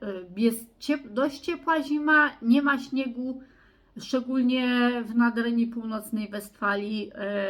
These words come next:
w kierunku Renu w ogóle śnieg nie pada i jest raptem pięć stopni, czasami jest jakiś przymrozek.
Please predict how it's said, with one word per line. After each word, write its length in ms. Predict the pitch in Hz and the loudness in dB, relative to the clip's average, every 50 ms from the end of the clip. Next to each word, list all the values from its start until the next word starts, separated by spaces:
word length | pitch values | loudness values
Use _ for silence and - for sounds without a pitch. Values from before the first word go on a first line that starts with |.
| 196 196 196 | -4 -6 -8
w 140 | 190 - - | -12 -12 -8
kierunku 600 | - 226 208 220 220 208 - - - 214 214 214 | -6 -6 -6 -6 -10 -14 -16 -12 -10 -6 -4 -4
Renu 400 | 214 208 202 196 196 196 202 202 | -2 -2 -4 -4 -4 -6 -8 -8
w 80 | 202 196 | -8 -8
ogóle 460 | 180 180 180 185 190 190 185 180 175 | -10 -10 -10 -8 -8 -6 -6 -6 -10
śnieg 420 | 180 - - 208 180 170 - - _ _ _ _ _ - - | -12 -14 -12 -10 -10 -10 -12 -16 _ _ _ _ _ -14 -8
nie 300 | 196 196 220 240 269 277 | 0 6 8 8 8 8
pada 580 | 277 277 247 233 233 226 220 214 208 - - - | 8 8 8 8 6 4 2 2 0 0 -2 -10
i 180 | - 202 202 202 | -12 -10 -6 -4
jest 380 | 190 190 180 170 170 _ - - | -4 -4 -4 -8 -16 _ -10 -8
raptem 760 | 185 185 180 180 - - 185 170 175 175 170 170 170 175 170 - | -6 -6 -8 -8 -10 -14 -12 -12 -12 -12 -12 -12 -14 -14 -12 -6
pięć 360 | - 247 285 294 277 254 247 - | -2 0 0 0 -2 -4 -8 -12
stopni, 880 | - - 262 247 240 - - 233 202 202 214 208 202 202 202 202 202 - _ _ _ _ _ - | -12 -10 -10 -10 -10 -10 -8 -6 -6 -4 -4 -6 -6 -6 -8 -8 -10 -14 _ _ _ _ _ -12
czasami 400 | - 208 208 247 226 214 208 196 | -10 -6 -2 0 0 0 0 -4
jest 120 | 190 180 | -8 -8
jakiś 260 | 190 180 - 202 - - | -8 -8 -10 -12 -16 -12
przymrozek. 760 | - - 240 240 262 277 269 254 226 240 226 220 226 - | -6 -2 -2 0 2 0 0 0 0 0 -2 -2 -4 -10